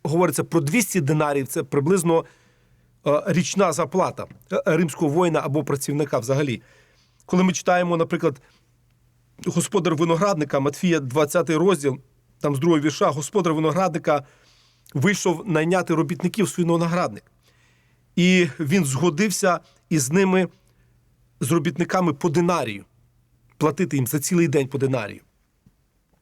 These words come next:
Е, наприклад, навіть коли Ісуса с-, хотіли зловити у пастку відносно, е, сплати податків, то Христос їм наказав:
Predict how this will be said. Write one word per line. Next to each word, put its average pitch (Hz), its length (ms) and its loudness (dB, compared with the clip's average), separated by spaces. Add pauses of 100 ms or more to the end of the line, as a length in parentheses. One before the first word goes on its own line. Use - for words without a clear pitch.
(340)
Е, 151 180 2
наприклад, 156 420 -2
навіть 175 240 0
коли 185 340 2 (560)
Ісуса 165 400 0
с-, - 240 -4
хотіли 165 600 2 (280)
зловити 160 400 2
у 139 80 0
пастку 190 580 -4 (800)
відносно, 165 760 0 (640)
е, 135 260 0 (180)
сплати - 500 -2
податків, 160 640 -4 (800)
то 160 340 2 (340)
Христос - 580 -2
їм 165 120 0
наказав: 147 520 -2